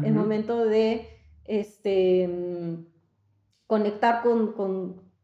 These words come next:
Speaker 1: con tu propósito de vida", porque a través de estas experiencias que te van pasando en ese momento, pues, de alguna forma te golpean un poco para que te muevas,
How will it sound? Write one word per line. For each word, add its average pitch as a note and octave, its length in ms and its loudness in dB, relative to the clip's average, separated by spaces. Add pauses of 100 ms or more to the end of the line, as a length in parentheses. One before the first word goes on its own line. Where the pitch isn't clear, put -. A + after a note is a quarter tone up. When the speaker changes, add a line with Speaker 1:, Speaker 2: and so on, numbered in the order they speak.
Speaker 1:
con G#3 180 -2
tu A3 160 -2
propósito A#3 600 2
de F#3+ 140 4
vida", A3+ 240 2
porque G#3+ 200 -2
a F3 60 -2
través F#3+ 280 4
de B3+ 40 4
estas B3 240 -2
experiencias G#3 480 -8
que G#3+ 80 -16
te F#3 80 -12
van A#3+ 160 2
pasando A#3+ 320 4
en A3 80 4
ese A3+ 160 2
momento, G#3+ 540 -2
pues, F#3 280 0 (680)
de G3+ 100 -2
alguna C4 280 2
forma F#4+ 680 2
te G3+ 100 0
golpean A#3 400 4
un D4 200 0
poco D4+ 440 -2
para G3 280 0
que F#3+ 80 -6
te F#3 160 -2
muevas, G#3 680 -2